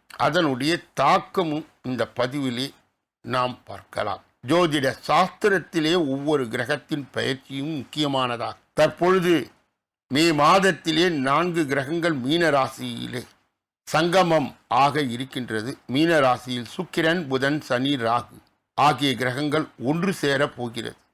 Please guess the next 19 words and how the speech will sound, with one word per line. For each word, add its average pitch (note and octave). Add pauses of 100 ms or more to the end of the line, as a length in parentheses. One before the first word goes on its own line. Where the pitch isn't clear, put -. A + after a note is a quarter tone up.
(300)
இந்த C#3
நான்கு E3+
கிரகங்களும் D#3
மீன D#3
ராசியிலே C3+
ஒன்றாக C#3+
வருவதால் A#2+ (220)
நான்கு F3+
கிரகங்களும் D#3
இணைந்து D3 (140)
சதுர் D3+
கிரக D3
யோகம் C3+ (220)
உருவாகிறது. A#2+ (380)
சில G3+
ராசிக்காரர்களுக்கு C3 (120)
சதுர் D3+
கிரக D3
அமைப்பு A#2+